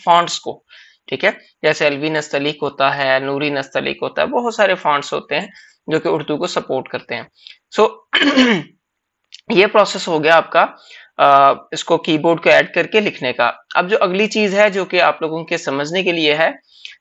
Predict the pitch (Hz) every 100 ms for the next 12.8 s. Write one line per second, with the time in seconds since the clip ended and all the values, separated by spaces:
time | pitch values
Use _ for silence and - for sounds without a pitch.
0 | _ 214 226 226 220 190 196 190 208 180
1 | 165 180 196 214 - 156 147 147 - -
2 | 175 165 - 185 175 147 - 139 - 139
3 | 165 160 156 156 156 151 156 202 190 185
4 | 208 180 160 151 135 139 202 - _ _
5 | _ 190 185 233 202 185 170 165 196 165
6 | 151 143 165 143 - 147 135 120 - 156
7 | 147 143 147 139 139 139 220 165 147 143
8 | - 147 269 - - - _ - 196 180
9 | 180 233 233 - - 165 160 160 170 208
10 | 208 170 185 220 151 143 165 175 - 175
11 | 185 240 240 _ _ _ _ 151 147 143
12 | - - 196 185 196 220 -